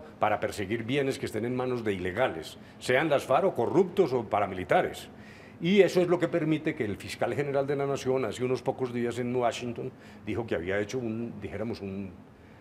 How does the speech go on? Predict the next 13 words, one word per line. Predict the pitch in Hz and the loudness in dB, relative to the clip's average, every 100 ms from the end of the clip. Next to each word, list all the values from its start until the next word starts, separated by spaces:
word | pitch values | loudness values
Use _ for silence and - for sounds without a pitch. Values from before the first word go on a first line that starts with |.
| - 120 | -16 -8
una | 110 127 | -4 -4
sociedad, | - 113 101 101 98 120 | -4 -6 -2 0 2 0
una, | 113 113 98 92 - 85 90 | 0 -4 -6 -8 -12 -12 -8
una | 95 117 | -2 -2
fuerza | 113 139 117 131 | 4 4 4 2
de | 113 | 2
tarea | 98 92 101 110 - - - | 0 0 0 -2 -8 -18 -2
para | 95 85 - - - - - - | 0 0 -4 -12 -20 -20 -16 -2
redoblar | 127 147 135 127 127 117 - | 2 4 6 6 4 2 -2
la | 123 | 0
búsqueda | 113 110 - 117 107 | 0 0 0 0 0
de | 90 98 | -2 -4
los | 82 80 | -4 -8